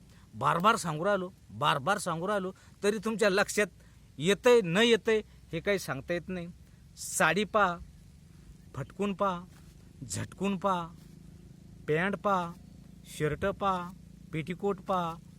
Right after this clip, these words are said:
ब्लाऊज पहा, सगळं, सगळं एकदा आवर्जून पहा,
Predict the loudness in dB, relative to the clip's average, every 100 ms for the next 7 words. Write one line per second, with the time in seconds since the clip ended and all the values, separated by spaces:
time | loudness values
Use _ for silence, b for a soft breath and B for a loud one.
0 | -18 -14 -6 -2 -2 -2 -2 0 0 -6
1 | B B -10 -6 0 0 0 -4 -2 4
2 | 6 4 2 0 -2 -4 -18 -20 -20 -20
3 | -20 -20 -20 -20 -20 -20 -10 6 6 6
4 | 4 0 0 0 -2